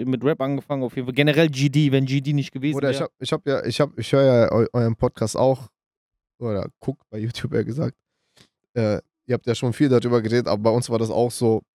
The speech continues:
Speaker 2: so, du warst Echo-Fan, du warst Gram-, so German Dream, so, ne?
Speaker 1: Ja.
Speaker 2: Und du hast so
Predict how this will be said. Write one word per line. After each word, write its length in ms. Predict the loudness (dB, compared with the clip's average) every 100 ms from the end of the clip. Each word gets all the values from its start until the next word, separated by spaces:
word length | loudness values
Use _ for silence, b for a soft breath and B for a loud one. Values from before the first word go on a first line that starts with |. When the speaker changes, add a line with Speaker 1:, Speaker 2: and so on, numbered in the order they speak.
| _ _ _
Speaker 2:
so, 340 | -6 -2 -2 -4 _ _ _ -12
du 100 | 0
warst 480 | 4 4 0 -8 -16 _ _ _ _ _ _ _ _ _ _
Echo-Fan, 460 | -6 -4 0 2 2
du 120 | 4
warst 260 | 4 2 2
Gram-, 300 | 2 2 -2
so 420 | -4 0 2 0 2
German 300 | 4 4 4
Dream, 300 | 4 4 2
so, 220 | 0 2
ne? 240 | 2 0
Speaker 1:
Ja. 160 | -2 -12 _ _ _ _ _ _
Speaker 2:
Und 200 | 0 4
du 100 | 4
hast 200 | 4 4
so 120 | 2